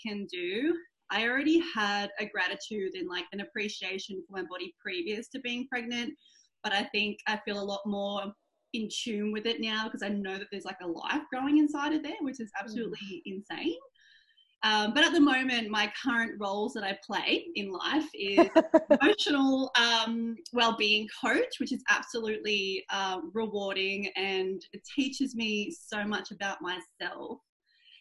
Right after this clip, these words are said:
Speaker 1: Even though I'm helping to guide other people, it's like I see a little part of me in each single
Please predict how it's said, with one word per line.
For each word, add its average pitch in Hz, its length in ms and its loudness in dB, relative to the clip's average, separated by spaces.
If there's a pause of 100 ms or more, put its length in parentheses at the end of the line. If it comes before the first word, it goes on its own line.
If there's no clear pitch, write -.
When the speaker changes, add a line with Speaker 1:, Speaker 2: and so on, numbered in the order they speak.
(140)
Speaker 1:
Even 220 220 2
though 202 280 2
I'm 196 220 4
helping 202 520 -4 (100)
to 196 260 -6
guide 185 340 -4
other 185 260 -4
people, 302 460 -2
it's - 160 -4
like 220 160 -2
I 220 120 -2
see - 180 -8
a 196 80 -2
little 196 260 -6 (100)
part 196 360 -2
of 196 120 -10
me 196 280 0 (160)
in 196 80 4
each - 160 -2
single 175 380 -6